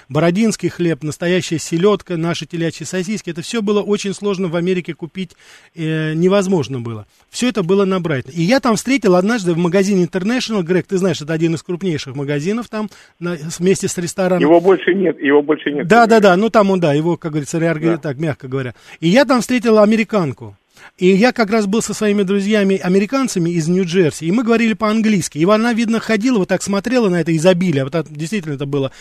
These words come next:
Speaker 1: даже по американским меркам это было нечто, так сказать, неописуемое, один запах чего стоил. И она подошла и стала у нас спрашивать, говорит, мы американцы, что-то это, и ка-, она удивилась, когда я сказал, что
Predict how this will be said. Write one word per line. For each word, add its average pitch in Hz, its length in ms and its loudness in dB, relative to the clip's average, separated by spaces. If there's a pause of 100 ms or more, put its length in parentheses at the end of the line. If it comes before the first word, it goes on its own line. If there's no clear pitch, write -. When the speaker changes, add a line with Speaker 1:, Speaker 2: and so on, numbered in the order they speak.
(160)
Speaker 1:
даже 175 240 2
по 190 180 0
американским 190 600 0
меркам 190 320 -2
это 160 140 -6
было 175 160 0
нечто, 175 400 -2
так - 140 -14
сказать, 170 200 -8
неописуемое, 175 600 -4
один 170 180 0
запах 147 320 -2
чего 135 200 -10
стоил. 127 280 -12 (300)
И 160 60 -2
она 240 200 4
подошла 220 500 2
и 262 80 2
стала 233 320 -2
у 220 80 0
нас 220 200 -4
спрашивать, 233 440 -4
говорит, 190 320 -2
мы 190 120 -2
американцы, 190 560 -4
что-то 190 300 -10
это, 254 180 -6
и 208 80 -4
ка-, 208 200 -4
она 226 120 0
удивилась, 226 360 -2
когда 185 220 -4
я 185 60 -2
сказал, 196 240 -6
что - 200 -12